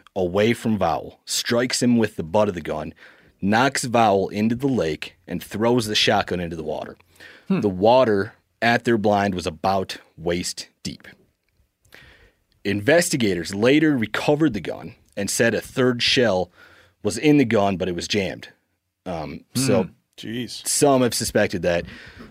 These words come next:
Speaker 1: Vowell was also going to try to shoot Crabtree. Now, in Tennessee, or, or this is probably a federal law, I guess, right? You have to have a plug in your gun. You can only have three shells, so that was his third shell. Um, nobody has officially said that,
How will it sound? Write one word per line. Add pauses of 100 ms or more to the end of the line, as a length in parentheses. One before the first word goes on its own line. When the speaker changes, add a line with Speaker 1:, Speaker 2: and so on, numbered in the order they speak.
Speaker 1:
Vowell
was
also
going
to
try
to
shoot (140)
Crabtree. (140)
Now,
in
Tennessee,
or,
or (120)
this
is
probably
a
federal
law,
I
guess,
right?
You
have
to
have
a
plug
in
your
gun. (640)
You
can
only
have
three
shells, (160)
so
that
was (140)
his
third
shell. (200)
Um, (140)
nobody
has
officially
said
that,